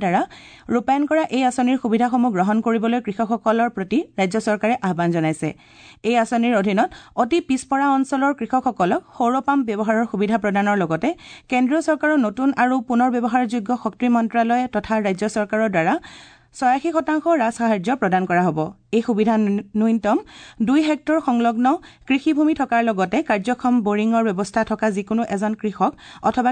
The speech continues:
কৃষকৰ গোট বা পানী ব্যৱহাৰকাৰী সংস্থাই সুবিধা লাভ কৰিব পাৰিব। অসম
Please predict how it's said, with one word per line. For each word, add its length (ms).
কৃষকৰ 400
গোট 140
বা 160
পানী 220
ব্যৱহাৰকাৰী 560
সংস্থাই 400
সুবিধা 320
লাভ 180
কৰিব 180
পাৰিব। 220
অসম 260